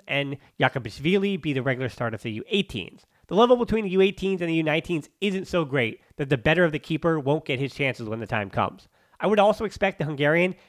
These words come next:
to get a game or two in the uefa Youth League, and I will be counting to see how many games and at what levels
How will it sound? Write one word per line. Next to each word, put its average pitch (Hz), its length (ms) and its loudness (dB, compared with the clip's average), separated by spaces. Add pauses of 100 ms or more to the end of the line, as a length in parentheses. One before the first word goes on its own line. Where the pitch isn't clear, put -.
(120)
to 147 80 -6
get 160 160 2
a 147 60 0
game 139 240 0
or 160 60 -2
two 151 300 -2
in - 100 -12
the 120 100 -8
uefa 107 260 -6
Youth 190 280 -2
League, 220 280 8 (320)
and 185 200 2
I 190 140 4
will 202 200 8
be 208 100 0
counting 165 440 2
to 135 80 -10
see 147 180 -6
how 139 140 0
many 160 160 0
games 139 240 -4
and 131 100 -6
at 120 60 -6
what 135 160 -2
levels 120 420 -4